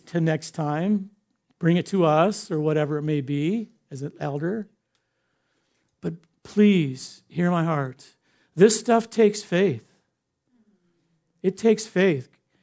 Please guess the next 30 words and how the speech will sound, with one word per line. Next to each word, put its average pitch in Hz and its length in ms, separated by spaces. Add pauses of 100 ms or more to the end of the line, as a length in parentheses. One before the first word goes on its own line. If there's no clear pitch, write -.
(300)
Y-, 185 300
y-, 196 200
God 202 240
is 220 100
not 240 160
gonna 208 180
open 208 280
your 190 140
mouth. 160 440 (2500)
You 185 240
have 226 200
to 220 100
open 196 320
it. - 160 (260)
You 170 200
have 185 160
to 180 80
say, 160 180
"Yes, 175 420
Lord." 135 400 (880)
And 170 100
I 196 140
think 226 120
we 220 120
need 220 140
to 196 40
provide 190 400
environments 185 560
of 147 80
faith. 139 500